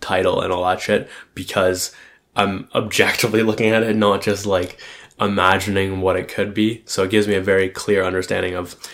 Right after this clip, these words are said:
what the fuck to do there. And it's super helpful if you do content to do this, if you choose to. Midday resets with coffee. This is super helpful for me, specifically because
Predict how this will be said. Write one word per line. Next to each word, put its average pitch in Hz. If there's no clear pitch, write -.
what 107
the 104
fuck -
to -
do 101
there. 98
And 90
it's 98
super 120
helpful 104
if 98
you 98
do 101
content 127
to 104
do 117
this, -
if 104
you 98
choose 120
to. 92
Midday 110
resets 107
with 98
coffee. -
This 117
is 143
super 107
helpful 92
for 87
me, 87
specifically 147
because 104